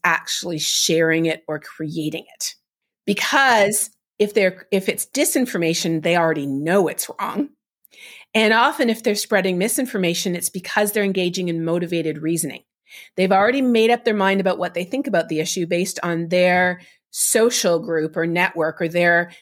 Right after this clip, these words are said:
political or ideological identity. And they're just sharing this misinformation to bolster their personal identity. And so when someone, you know, let's just take an example. Someone says, "Oh, you know,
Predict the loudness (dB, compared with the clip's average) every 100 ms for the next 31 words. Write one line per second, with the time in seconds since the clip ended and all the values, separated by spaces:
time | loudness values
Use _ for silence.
0 | _ -4 -2 2 2 2 0 -2 -2 -2
1 | 0 0 0 0 2 2 -2 -6 -4 0
2 | 2 2 -2 -10 -14 _ _ _ _ 0
3 | 4 4 2 0 0 -2 0 2 4 2
4 | 0 -2 -2 -2 -4 -2 -2 -2 -2 -4
5 | -6 -4 2 4 4 0 -2 -2 0 -2
6 | -4 -10 -6 -4 -4 -2 -4 -4 -4 -4
7 | -6 -18 _ _ _ -20 -20 -6 0 2
8 | 4 4 4 0 _ -16 -8 0 2 2
9 | 0 -2 -2 -2 -2 -4 -4 -4 -4 -8
10 | -8 -10 -8 -8 -8 -12 -16 -20 _ -18
11 | -18 _ _ _ _ _ -18 -8 -4 -2
12 | 0 0 2 2 2 0 0 0